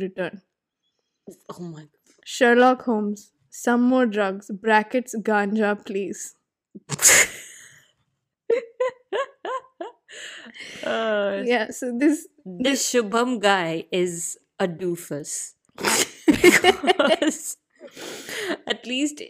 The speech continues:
Speaker 2: I think he's never read Sir Arthur Conan Doyle's works, but if, even if you watch the B B C T V show, he would know that Sherlock also <laughs> consumes lots of drugs and not just ganja.
Speaker 1: That is your response to this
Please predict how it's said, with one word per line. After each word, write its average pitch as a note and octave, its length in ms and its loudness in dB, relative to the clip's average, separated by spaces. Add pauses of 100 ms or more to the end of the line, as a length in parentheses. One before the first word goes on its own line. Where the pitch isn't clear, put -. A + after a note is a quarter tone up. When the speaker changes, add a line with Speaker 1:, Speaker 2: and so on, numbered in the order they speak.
(100)
Speaker 2:
I A3 140 0
think E4 440 -4
he's B3 280 -4
never G#3+ 340 0
read F3 420 0
Sir F3 280 -2
Arthur E3+ 340 -2
Conan E3 420 -6
Doyle's D#3+ 360 -6
works, D#3+ 400 -10
but G3+ 240 0
if, G#3+ 140 -4
even A#3 300 -4
if B3 120 -8
you A3+ 140 0
watch G3 260 0
the F#3+ 160 0
B F3+ 260 -6
B F3+ 160 -4
C G3 200 -4
T F3 220 -4
V F3 180 -6
show, E3 420 -6 (240)
he A3 220 -4
would G#3 220 -2
know G3 240 2
that G#3 240 0
Sherlock F#3+ 600 2
also F3 340 -2
<laughs> - 120 -14
consumes - 460 -12
lots E3+ 260 -4
of F3+ 160 -8
drugs E3 440 -4 (220)
and G3+ 160 0
not G3 220 2
just F#3+ 220 -4
ganja. D3 520 -6 (380)
Speaker 1:
That A#3+ 220 10
is C4+ 180 2
your C#4 300 4
response B3 680 2
to A#3 160 -4
this G#3 220 2